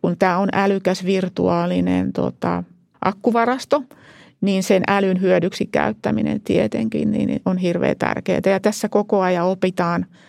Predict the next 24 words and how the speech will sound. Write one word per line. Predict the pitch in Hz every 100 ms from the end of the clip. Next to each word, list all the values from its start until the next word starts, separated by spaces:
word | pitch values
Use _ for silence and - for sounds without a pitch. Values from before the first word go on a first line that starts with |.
| - - -
Tämä | 180
laitos | 185 180 180 180
on | 180
ollut | 175 175 170
meillä | 175 175 180
käytössä | 175 175 180 185 - 185
tuolla | 196 185 190
maaliskuusta | 214 233 214 - 180 - 190 170
alkaen. | 170 - - 185 - _ - -
Kantaverkossa | - 208 190 170 180 180 190 -
se | 190 196
on | 180
ollut | 180 180 185 190
jo | 180 185 - - -
viime | - 214 202
vuoden | 175 175 175
lopulta | 175 175 175 175 170
ja | 170
näin | 175 180 175
ollen | 170 170 170
niin | 175
kuin | -
auttanut | 185 185 190 175 175 -
Suomea | - 226 165 92 87